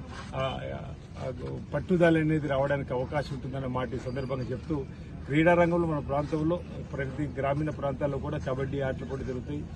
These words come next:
అదేవిధంగా వాలీబాల్ ఆటల పోటీ కూడా జరుగుతూ ఉన్నాయి. ఈ ప్రాంతంలో కూడా క్రికెట్ ఆటల పోటీలు కూడా చాలామంది యువకుల మధ్యలో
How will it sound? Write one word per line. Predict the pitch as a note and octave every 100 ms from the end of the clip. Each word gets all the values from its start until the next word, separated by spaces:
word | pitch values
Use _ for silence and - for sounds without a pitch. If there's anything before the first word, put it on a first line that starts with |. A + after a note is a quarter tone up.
| - - -
అదేవిధంగా | C3+ C3+ C3+ C3+ C3+ C3+ - - - -
వాలీబాల్ | C3+ D3 D3+ D3
ఆటల | C3+ C3 C3 D3
పోటీ | C3
కూడా | B2+ C3
జరుగుతూ | C3 C3 C3+
ఉన్నాయి. | C3 D3 E3+
ఈ | D#3+
ప్రాంతంలో | D#3+ D#3+ D3+ E3+
కూడా | E3
క్రికెట్ | D3+ C#3+ C3+ D#3+ D#3
ఆటల | D3 C#3 D3
పోటీలు | C3
కూడా | C3+ C3 C#3
చాలామంది | C#3+ C#3+ C#3+ B2
యువకుల | C#3+ C#3 C#3
మధ్యలో | C3 C3 C3